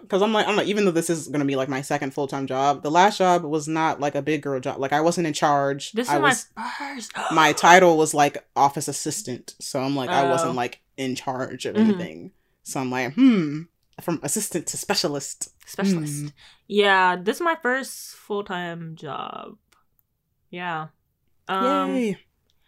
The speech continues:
Speaker 2: I don't know. I have a lot coming down the pipeline, just, like, with applications, and then, I don't know. It's just like, wow,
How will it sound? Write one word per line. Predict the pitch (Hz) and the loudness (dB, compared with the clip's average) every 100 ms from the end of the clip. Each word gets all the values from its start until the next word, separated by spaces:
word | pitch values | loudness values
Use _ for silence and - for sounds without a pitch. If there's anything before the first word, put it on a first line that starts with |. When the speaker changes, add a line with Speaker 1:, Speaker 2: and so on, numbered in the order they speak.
| _ | _
Speaker 2:
I | - | 0
don't | 240 | 2
know. | 208 185 170 | 4 4 8
I | 208 233 233 226 226 | 10 10 8 6 4
have | 247 277 | 2 2
a | |
lot | 240 220 - | 4 2 0
coming | 214 208 | -2 -2
down | 196 190 | -2 -4
the | 175 | -6
pipeline, | 180 175 170 165 165 165 170 170 _ | -8 -10 -8 -6 -6 -8 -12 -14 _
just, | - 190 202 | -10 -8 -4
like, | 180 170 - _ | -6 -6 -14 _
with | 175 | -6
applications, | - 170 - 220 214 220 208 202 196 196 185 185 - | -4 -4 -2 -2 -2 -2 -4 -4 -4 -8 -10 -14 -16
and | 156 | -14
then, | 160 156 - - - - _ _ _ _ _ _ _ | -14 -14 -16 -16 -18 -20 _ _ _ _ _ _ _
I | 220 | 4
don't | 240 | 6
know. | 208 | 4
It's | 285 | 2
just | 294 | 4
like, | 277 214 | 4 4
wow, | 175 196 190 170 165 | 6 6 6 4 0